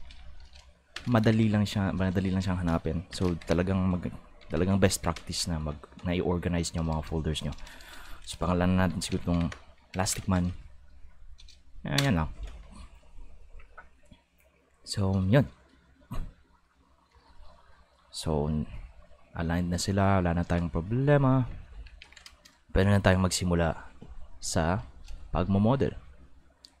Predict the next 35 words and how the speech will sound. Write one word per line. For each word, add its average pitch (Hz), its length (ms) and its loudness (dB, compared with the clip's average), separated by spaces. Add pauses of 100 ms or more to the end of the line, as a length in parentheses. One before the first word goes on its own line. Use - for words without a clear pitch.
(120)
So, 64 380 -2 (1500)
tago 87 240 2
ko 95 80 -4
muna 90 280 4
ang 87 120 0
side 147 480 2
ref 104 360 2 (520)
kasi 92 320 -2 (160)
focus 87 320 2
muna 82 120 0
tayo 69 280 -2
sa - 120 0
front. - 400 -2 (1600)
So, 82 440 2 (160)
tulad 110 240 6
ng 107 120 8
sabi 104 280 4
ko - 80 -6
sa - 160 -2
part 92 320 0
one, 85 320 2
hindi 101 240 2
ako 101 160 4
sure 104 320 6
kung, 95 320 4 (320)
ah, 98 120 6
gagawin 98 520 6
ba 95 80 6
natin 92 360 4
na 87 40 4
detachable 87 680 4
ang 82 200 0
mask 120 400 0
or 104 160 4
hindi. 90 320 0